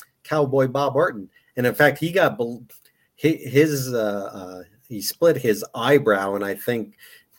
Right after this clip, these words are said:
that is because he's been split there so many times it just kinda popped open, <laughs> uh, during that match. Uh, Nick Patrick was in the ring for this one, and he got, uh, taken out,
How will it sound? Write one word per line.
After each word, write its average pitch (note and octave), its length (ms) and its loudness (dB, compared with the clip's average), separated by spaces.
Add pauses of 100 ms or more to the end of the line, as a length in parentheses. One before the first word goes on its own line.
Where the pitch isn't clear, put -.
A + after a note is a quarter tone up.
(120)
that B2 540 0
is G#2 160 -4
because G#2+ 440 -4
he's G2+ 280 -6
been G2 180 -6
split B2+ 380 -2
there G2+ 160 0
so A#2+ 280 0
many G#2+ 240 0
times G2+ 440 -6
it G#2 100 -14
just G2+ 260 -8 (140)
kinda G#2 220 -4
popped G#2 340 -6
open, G#2 340 0 (160)
<laughs> - 720 -14
uh, G2 200 -6
during G#2 280 2
that G#2 220 -4
match. A2 360 -4
Uh, C3 340 0
Nick G3 320 -2
Patrick F#3 440 -4 (140)
was G#3 300 0
in D3+ 260 -2
the C3+ 80 -2
ring C3+ 340 0
for B2 160 -6
this A#2 300 -6
one, B2 360 -4 (300)
and A2+ 300 0
he C3+ 240 -4
got, C3 400 0
uh, A2+ 340 0
taken C3+ 400 0
out, D3 320 0